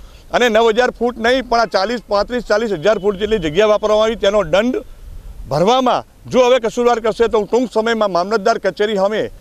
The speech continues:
એસટીએમની સામે હું ભૂખ હડતાલ ઉપર ઉતરીશ અને પૂરેપૂરા પૈસા, ડીસાના પરસેવાના પૈસા, ડીસાની પ્રજાના પૈસા અને પ્રજાહિતના પૈસા પ્રજામાં વપરાવા જોઈએ, તેના માટે જો આનો નિર્ણય નહીં આવે, તો ભૂખ હડતાલ ઉપર ઉતરીશ.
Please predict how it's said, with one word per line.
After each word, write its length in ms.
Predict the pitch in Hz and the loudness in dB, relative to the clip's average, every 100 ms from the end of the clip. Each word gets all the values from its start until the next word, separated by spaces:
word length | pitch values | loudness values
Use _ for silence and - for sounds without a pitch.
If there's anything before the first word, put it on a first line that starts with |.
| - - - | -20 -16 -2
એસટીએમની 480 | 185 - 247 240 240 | -2 2 2 2 0
સામે 240 | 220 226 | 0 2
હું 120 | 220 180 | 0 0
ભૂખ 160 | 196 | -2
હડતાલ 280 | 185 202 208 | 2 2 2
ઉપર 120 | 196 | 2
ઉતરીશ 360 | 196 208 240 180 - - | 0 0 0 -2 -8 -6
અને 140 | 180 196 | -2 0
પૂરેપૂરા 480 | 190 214 196 208 | 2 2 4 2
પૈસા, 460 | 196 185 170 233 143 - - - | 0 -2 2 2 0 -4 -16 -6
ડીસાના 460 | 202 - 269 254 | -2 0 2 2
પરસેવાના 580 | 220 202 247 247 247 240 | 0 -2 0 2 2 0
પૈસા, 320 | 220 208 220 180 | 0 0 0 0
ડીસાની 360 | 190 226 233 - | 0 0 0 -2
પ્રજાના 360 | 214 202 302 302 254 | -2 2 2 2 0
પૈસા 300 | 214 233 143 - - | 0 0 0 -6 -12
અને 140 | 180 208 | -4 0
પ્રજાહિતના 640 | 196 196 240 208 - 226 | 0 0 0 0 -2 -2
પૈસા 280 | 202 196 220 | -2 0 0
પ્રજામાં 460 | 190 214 208 208 196 | 0 0 0 2 0
વપરાવા 400 | 170 220 254 254 | 0 2 2 2
જોઈએ, 300 | 226 208 127 - - | 0 0 0 -8 -4
તેના 200 | 185 220 | 0 2
માટે 240 | 208 208 208 170 - - - | 2 2 0 0 -6 -18 -2
જો 120 | 208 | 0
આનો 160 | 214 220 | 2 0
નિર્ણય 260 | 202 214 208 | 0 0 2
નહીં 180 | 214 | 2
આવે, 100 | 214 | 2
તો 120 | 208 202 | 2 0
ભૂખ 220 | 185 175 | 0 0
હડતાલ 180 | 180 175 | 0 0
ઉપર 160 | 165 | 0
ઉતરીશ. 320 | 151 135 117 | -4 -6 -10